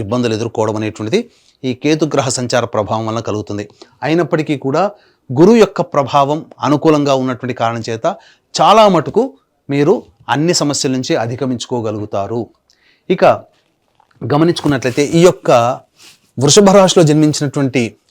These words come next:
రాజకీయ రంగంలో ఉన్నటువంటి వాళ్ళకి అద్భుతమైనటువంటి పదవి లభించబోతుంది. ఆశించవచ్చండి, తప్పులేదు. మీరు సంఘంలో, మీకు సంఘంలో పేరు ప్రతిష్టలు పెరుగుతాయి.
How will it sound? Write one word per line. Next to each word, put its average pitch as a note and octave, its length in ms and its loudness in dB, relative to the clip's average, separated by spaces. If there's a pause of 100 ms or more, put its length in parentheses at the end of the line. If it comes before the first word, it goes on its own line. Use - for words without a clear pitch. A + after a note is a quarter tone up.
(180)
రాజకీయ D3 580 0
రంగంలో B2+ 480 -2
ఉన్నటువంటి A#2 380 -6
వాళ్ళకి A2+ 440 -6 (240)
అద్భుతమైనటువంటి A#2+ 960 -4
పదవి A2 300 -6
లభించబోతుంది. G2 840 -8 (480)
ఆశించవచ్చండి, C#3 800 -2 (100)
తప్పులేదు. A#2 420 -2 (760)
మీరు G3 480 6 (500)
సంఘంలో, D#3+ 640 2 (100)
మీకు D3+ 160 2
సంఘంలో D3+ 460 2
పేరు D3 280 2
ప్రతిష్టలు C3+ 520 -2
పెరుగుతాయి. A2 580 -4